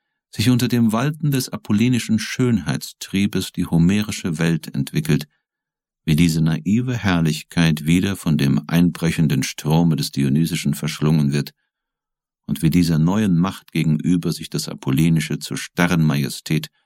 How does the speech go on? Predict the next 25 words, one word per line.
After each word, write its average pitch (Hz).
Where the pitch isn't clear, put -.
der -
dorischen 80
Kunst- 76
und -
Weltbetrachtung -
erhebt. -
Wenn 82
auf 104
diese 143
Weise 82
die 90
ältere 107
hellenische 95
Geschichte -
im -
Kampf 95
jener 107
zwei 87
feindseligen 92
Prinzipien -
in 120
vier 110
große 90
Kunststufen -
zerfällt, -